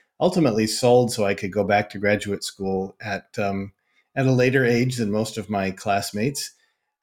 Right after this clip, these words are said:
Um, and, um, thought maybe I was gonna be a private practice psychotherapist when I got done with my,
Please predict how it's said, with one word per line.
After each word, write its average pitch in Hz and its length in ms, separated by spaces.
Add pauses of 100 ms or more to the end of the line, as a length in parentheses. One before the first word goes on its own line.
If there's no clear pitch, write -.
(120)
Um, 104 560
and, 113 600 (400)
um, 107 640 (360)
thought 135 280
maybe 139 260
I 135 60
was 131 140
gonna 127 200
be 127 200
a 117 80
private 120 420
practice 127 500
psychotherapist 135 1000
when 156 160
I 160 80
got 156 240
done 160 240
with 156 160
my, 147 380